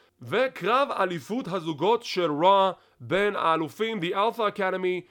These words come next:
נגד סף רולינס וקווין אורנס, נגד אר קיי ברו. ומכאן אנחנו עוברים לקרב המרכזי. הקרב המרכזי הביא לנו את סוניה דוויל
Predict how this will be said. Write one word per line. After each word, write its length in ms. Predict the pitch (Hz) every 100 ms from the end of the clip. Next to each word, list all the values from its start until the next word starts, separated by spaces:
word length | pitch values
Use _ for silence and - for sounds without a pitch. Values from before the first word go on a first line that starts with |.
| _
נגד 320 | 147 160 139
סף 360 | - - 240 240
רולינס 360 | 202 202 202 151
וקווין 360 | 147 170 143 208
אורנס, 440 | 254 175 165 127 _ -
נגד 360 | 139 165 147 131 -
אר 280 | 147 160 196
קיי 380 | - 160 147 156
ברו. 400 | 131 131 110 90 _ _ _ _ _ _
ומכאן 440 | 311 330 311 302
אנחנו 180 | 285 233
עוברים 280 | 262 220 262
לקרב 320 | 254 214 240
המרכזי. 600 | 233 226 220 185 226 196
הקרב 240 | 135 170 185
המרכזי 400 | 185 180 180 185
הביא 120 | 190
לנו 200 | 190 180
את 60 |
סוניה 460 | - - 233 294 311
דוויל 600 | 233 214 170 262 277 269